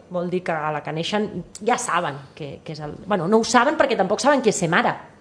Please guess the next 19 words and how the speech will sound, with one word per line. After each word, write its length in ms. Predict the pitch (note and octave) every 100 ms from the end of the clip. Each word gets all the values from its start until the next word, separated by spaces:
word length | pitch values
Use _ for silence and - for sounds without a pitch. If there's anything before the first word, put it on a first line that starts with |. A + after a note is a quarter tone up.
| -
eh? 120 | D#3
Se 100 | -
n'anirien 340 | G3 F#3 F#3 C#4
amb 80 | A#3+
qualsevol, 400 | F#3+ F#3+ G3 G#3+
repeteixo, 500 | F#3 D#3 F3 - - - - -
teta 320 | F#3+ F#3 C#4 E4 -
amb 180 | - E3+
llet. 240 | D3 - - - - - - -
<laughs> 60 | - - - - A3+ - D4 G4+ A4+ G4 C#4+ F3+ - -
És 160 | A3
a 60 | A3+
partir 280 | G3+ G3+ B3+
dels 200 | G3+ F3
cinc, 380 | - A#3 A3+ G3+
sis 220 | - E3+ B3
mesos 480 | D4+ B3+ C#4+ D4
que 200 | - - E3+
realment 460 | E3+ E3+ G3+ A#3+